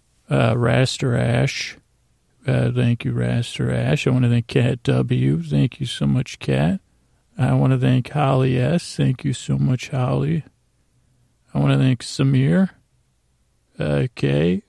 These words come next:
Uh, thank you so much. Ray J, Ray J Rob, uh, go Dubs. Thank you, Ray J Rob.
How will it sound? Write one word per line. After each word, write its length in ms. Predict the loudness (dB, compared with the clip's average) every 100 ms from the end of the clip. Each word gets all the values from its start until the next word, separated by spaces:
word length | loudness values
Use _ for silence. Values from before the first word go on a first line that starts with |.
| _
Uh, 240 | -6 -4 -2
thank 300 | 0 -2 -2
you 60 |
so 180 | -6 -2
much. 300 | 0 0 -2
Ray 280 | 0 2 2
J, 360 | 2 2 4 2
Ray 480 | 0 -2 0 2
J 240 | 2 0 0
Rob, 600 | 2 2 2 2 0 -4 _ _
uh, 340 | -4 0 2 2
go 240 | 2 0
Dubs. 540 | 0 0 2 2 -2 -2
Thank 280 | 0 0 -2
you, 80 |
Ray 220 | -4 -2 -4
J 240 | -4 -4
Rob. 680 | -4 -4 -4 -4 -2 -2